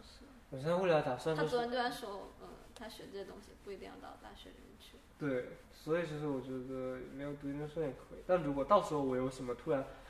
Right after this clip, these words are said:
Speaker 2: 很想学，然后需要环-，因为我觉得学一些东西可能是需要环境的，你比如说，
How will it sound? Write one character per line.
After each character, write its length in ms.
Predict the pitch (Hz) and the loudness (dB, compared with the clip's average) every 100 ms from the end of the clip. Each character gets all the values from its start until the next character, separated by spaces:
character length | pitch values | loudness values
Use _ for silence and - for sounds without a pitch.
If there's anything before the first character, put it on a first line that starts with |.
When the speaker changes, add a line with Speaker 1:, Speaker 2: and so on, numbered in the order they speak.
| - | -4
Speaker 2:
很 140 | 139 143 | 0 2
想 180 | 139 | 2
学， 240 | 123 131 127 | 2 4 8
然 160 | 123 | 8
后 60 | 127 | 6
需 160 | - 151 | 4 4
要 160 | 139 | 4
环-， 240 | 131 120 110 - | 4 -2 -2 0
因 140 | 208 | 6
为 40 | |
我 60 | 175 | 6
觉 100 | 135 | 4
得 120 | 143 | 0
学 220 | - 151 | -2 2
一 40 | 190 | 4
些 80 | 226 | 6
东 100 | 233 | 4
西 140 | 170 | 2
可 100 | 131 | -2
能 120 | 117 | -2
是 80 | 127 | 0
需 140 | 151 156 | 2 4
要 100 | 135 | 2
环 240 | 127 113 | 0 -4
境 140 | 135 | -2
的， 80 | 127 | -2
你 80 | 123 | -2
比 120 | 123 | -4
如 140 | 120 131 | -6 -6
说， 320 | - 143 | -2 0